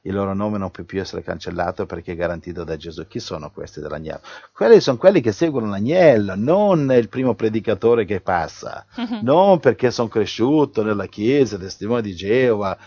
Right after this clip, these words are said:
Speaker 1: quello che i ge-, geoviani mi insegnano, io seguo. No, cieco, cieco, no, devi andare alla Bibbia, vai da Gesù.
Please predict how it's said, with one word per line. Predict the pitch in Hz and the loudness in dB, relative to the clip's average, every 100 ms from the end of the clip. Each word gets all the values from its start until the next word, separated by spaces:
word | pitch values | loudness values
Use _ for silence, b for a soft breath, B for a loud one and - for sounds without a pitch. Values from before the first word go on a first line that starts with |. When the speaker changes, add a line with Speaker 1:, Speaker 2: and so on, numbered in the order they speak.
| B B | B B
Speaker 1:
quello | - 113 113 | 2 4 4
che | - | 0
i | 101 | -4
ge-, | 87 107 117 110 101 | -2 2 2 2 0
geoviani | 92 104 98 107 113 113 | -2 -4 -2 -2 0 -2
mi | 101 | -4
insegnano, | 95 - 101 110 107 101 95 92 | -8 -2 -2 0 -2 -4 -4 -4
io | 101 101 | -2 -4
seguo. | 92 101 87 85 | -4 -4 -4 -6
No, | 135 202 202 160 117 95 | -4 -2 0 2 2 2
cieco, | - 180 156 104 101 82 65 - _ b b b _ _ | -2 0 2 0 -6 -6 -8 -14 _ b b b _ _
cieco, | - 190 185 - - - - | 2 6 6 4 -8 -14 -12
no, | 98 160 180 107 92 | -2 0 2 0 0
devi | 113 | -2
andare | 127 135 - | -2 -2 2
alla | 123 | 0
Bibbia, | 98 151 127 92 95 | 0 -2 -4 -6 0
vai | 131 | 2
da | 139 | 4
Gesù. | 104 101 90 127 117 85 73 | 0 -2 -6 -4 -4 -6 -12